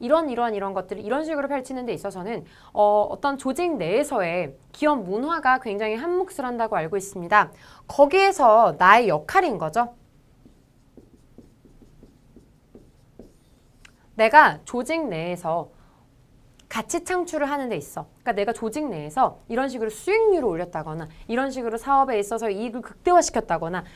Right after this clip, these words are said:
이런 식으로 조직의 분위기를 좋게 만드는 데 기여를 했다거나 이런 여러분들의 포인트에 맞춰서 쓰시는 겁니다. 한마디로 맨 처음은 이걸 선택하셔야 돼요. 내가 어떤 기여를 해줄 수 있는지. 아까 제가 말씀드렸죠. 기여가 제일 중요하다고요.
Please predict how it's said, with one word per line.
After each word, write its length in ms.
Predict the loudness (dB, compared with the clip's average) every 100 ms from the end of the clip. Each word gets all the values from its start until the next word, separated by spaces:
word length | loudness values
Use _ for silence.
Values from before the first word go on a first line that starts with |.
| -4
이런 220 | 0 0
식으로 320 | 0 -4 -6
조직의 400 | -6 -8 -6 -8
분위기를 400 | -8 -6 -2 -4
좋게 320 | -4 -8 -4
만드는 400 | -4 -2 -2 -2
데 80 | -4
기여를 440 | -6 0 6 6 6
했다거나 520 | 2 -2 -2 -4 -4 -6 -20 -12
이런 340 | -2 2 2 4
여러분들의 580 | 2 2 0 -4 -4
포인트에 360 | -2 -2 0 -2
맞춰서 720 | -2 -6 -2 0 2 4 2 0
쓰시는 320 | -6 -6 -6
겁니다. 280 | -6 -6 -8
한마디로 640 | -6 -4 -4 0 0 -2 -6 -20 -20 -4
맨 260 | 0 0 4
처음은 540 | 6 6 6 2 0
이걸 220 | 2 2
선택하셔야 500 | 2 -4 -8 -8 -6
돼요. 180 | -6 -2
내가 220 | 0 2
어떤 560 | 0 0 -2 0 0 -4
기여를 420 | -6 4 6 6
해줄 180 | 2 -4
수 140 | -6
있는지. 280 | -10 -8 -8
아까 160 | -4 -4
제가 220 | 0 0
말씀드렸죠. 540 | 0 -4 -6 -6 -8 -12
기여가 400 | -2 2 4 2
제일 220 | -2 -4
중요하다고요. 640 | -6 -6 -4 -6 -10 -12